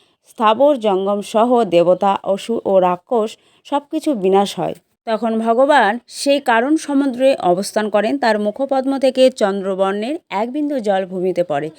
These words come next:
সেই জলবিন্দু থেকে একটি বিশাল আমলকি বৃক্ষ উৎপন্ন হয়। এই বৃক্ষের স্মরণ মাত্র গোদানের ফল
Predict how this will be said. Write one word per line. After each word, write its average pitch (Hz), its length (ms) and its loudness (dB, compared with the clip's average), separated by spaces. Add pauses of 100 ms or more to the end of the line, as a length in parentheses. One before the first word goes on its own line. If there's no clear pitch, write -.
(260)
সেই 214 200 2
জলবিন্দু 240 460 4
থেকে 277 220 0
একটি 233 220 -2
বিশাল 214 460 0
আমলকি 196 460 -6
বৃক্ষ 180 300 -8 (280)
উৎপন্ন 202 380 -2
হয়। 214 220 0 (420)
এই 277 140 2
বৃক্ষের 285 340 2
স্মরণ 202 380 2
মাত্র 208 400 -2
গোদানের 202 440 -2
ফল 214 320 2